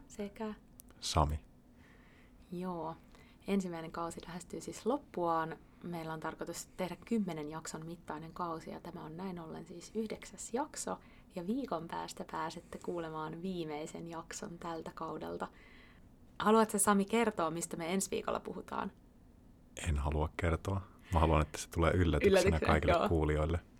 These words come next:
Speaker 1: Ehkä me
Speaker 2: Se
Speaker 1: voidaan
Speaker 2: tulee valtavana yllätyksenä.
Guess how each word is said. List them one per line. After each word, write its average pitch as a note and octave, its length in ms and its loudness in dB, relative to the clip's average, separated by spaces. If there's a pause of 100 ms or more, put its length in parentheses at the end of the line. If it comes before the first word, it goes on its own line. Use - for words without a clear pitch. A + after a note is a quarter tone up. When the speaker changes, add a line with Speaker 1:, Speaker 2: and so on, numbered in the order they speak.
(380)
Speaker 1:
Ehkä C#4 240 6
me F4 60 8
Speaker 2:
Se C#4 60 6
Speaker 1:
voidaan G#3 180 10
Speaker 2:
tulee F#3+ 220 12
valtavana D#2+ 520 12
yllätyksenä. D#2+ 640 2